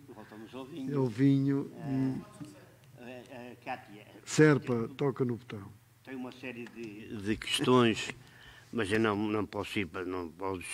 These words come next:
Speaker 1: não posso expô-las todas, é evidente. Mas gostaria de fazer, eh, uma reflexão contigo, ah,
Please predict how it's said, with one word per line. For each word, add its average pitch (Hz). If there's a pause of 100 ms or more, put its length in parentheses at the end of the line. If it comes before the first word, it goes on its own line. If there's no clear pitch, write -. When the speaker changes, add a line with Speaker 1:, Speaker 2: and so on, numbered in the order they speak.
(120)
Speaker 1:
não 117
posso 117
expô-las 139
todas, 123
é 107
evidente. 110 (600)
Mas 147
gostaria 180
de -
fazer, 147
eh, 131 (460)
uma 127
reflexão 117
contigo, 131 (600)
ah, 120